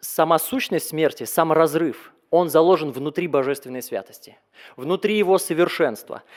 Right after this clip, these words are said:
Смерть — это, а, естественный, естественный рефлекс Бога на всё то, что не соответствует его стандартам добра и зла.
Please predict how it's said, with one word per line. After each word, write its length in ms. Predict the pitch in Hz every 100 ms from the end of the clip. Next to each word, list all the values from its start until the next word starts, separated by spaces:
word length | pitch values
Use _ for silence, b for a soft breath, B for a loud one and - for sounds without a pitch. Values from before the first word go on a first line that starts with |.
| B B
Смерть — 480 | - 160 208 269 -
это, 260 | 208 208 202
а, 180 | - 185 -
естественный, 1040 | 180 220 - - 247 247 208 220 214 202
естественный 800 | 143 147 190 - 240 233 190 190
рефлекс 680 | 165 202 185 202 185 - -
Бога 600 | 131 139 254 196 107 - -
на 140 | 147
всё 220 | - -
то, 180 | 190 240
что 160 | 233 185
не 140 | 175
соответствует 680 | 170 170 160 208 214 185 175
его 460 | 135 156 175 202 196
стандартам 760 | - 165 165 175 175 - 113
добра 300 | 113 113 107
и 20 |
зла. 280 | 101 98 87